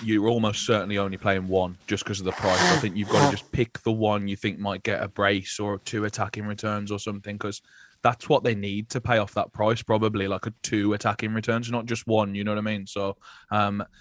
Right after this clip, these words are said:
Speaker 1: but w-, the way I'm looking at it is I think some of our, like, Leicester, Brentford, Burnley players might be able to fund the Villa players. So we, we might be able to fund one just because we're saving so much money in the other spots,
Speaker 2: Yep.
Speaker 1: you know what I mean? So, um, I'm hoping that's the case anyway when it, when it comes to actually building it, 'cause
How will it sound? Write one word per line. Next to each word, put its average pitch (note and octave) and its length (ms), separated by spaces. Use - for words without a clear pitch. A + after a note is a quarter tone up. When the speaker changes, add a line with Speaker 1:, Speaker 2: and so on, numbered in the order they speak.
Speaker 1:
but A2+ 80
w-, A2 260
the A#2 80
way B2+ 160
I'm C3 120
looking C3 280
at G#2+ 100
it E2 80
is F2+ 140
I - 80
think B2+ 260
some A#2 220
of A2+ 80
our, G#2 180
like, G2+ 140
Leicester, A2 400
Brentford, G#2+ 420
Burnley A2 320
players F#2 540
might A2 180
be G#2+ 80
able G2 160
to G#2+ 120
fund G#2 420
the G#2 100
Villa G2 240
players. G#2 340
So A2 120
we, G#2 160
we G#2+ 100
might A2 200
be A2 40
able G#2 120
to G#2+ 120
fund A2 400
one G2 240
just G#2 220
because G2 400
we're G#2 80
saving G2+ 400
so G#2 160
much G2 160
money G2+ 220
in F#2+ 80
the F#2 100
other F#2+ 160
spots, - 260
Speaker 2:
Yep. A2+ 140
Speaker 1:
you G2+ 80
know G#2 60
what G2+ 60
I G2+ 40
mean? F2+ 100
So, E2 260
um, G2 240
I'm G#2 100
hoping G#2 320
that's F#2+ 200
the G2 100
case G2 280
anyway F#2+ 280
when G2 160
it, F#2+ 120
when G2+ 200
it D#2+ 80
comes G#2 240
to G#2 80
actually G2+ 240
building G2 340
it, F2+ 140
'cause - 260